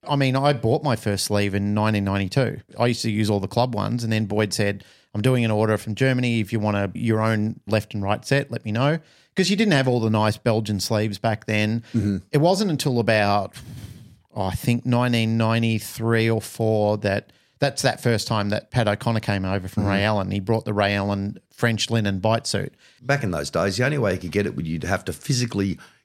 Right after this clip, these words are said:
Speaker 3: get on the phone at three o'clock in the morning, ring a company overseas. Hopefully you got your time zones right.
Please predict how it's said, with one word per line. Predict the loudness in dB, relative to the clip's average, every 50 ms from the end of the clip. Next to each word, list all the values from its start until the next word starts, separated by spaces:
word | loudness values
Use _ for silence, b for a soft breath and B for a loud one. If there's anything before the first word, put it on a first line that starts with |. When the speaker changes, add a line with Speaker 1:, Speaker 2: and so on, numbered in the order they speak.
| B
Speaker 3:
get | 0 0 2
on | 2 2
the | 0
phone | 2 2 0 0 2 0 -2 -2
at | -6 -4
three | -2 0 0 0
o'clock | 2 0 -2 0
in | 0 0
the | 0
morning, | 2 2 0 0 0 0 -2 -4 -6 b b b b b -2
ring | 0 2 2 2
a | 2
company | 2 0 -2 -2 -2 -2
overseas. | -2 -2 -2 -2 -2 -2 -2 -2 -2 -2 -4 -6 -6 -8 -8
Hopefully | -8 -2 0 0 0 0 0 -2 0 0
you | 0 -2
got | -2 -4 -6 -6
your | -6
time | -4 -2 -2 0 0
zones | 0 -2 -2 -2 -4 -6 -8
right. | -8 -8 -8 -8 -10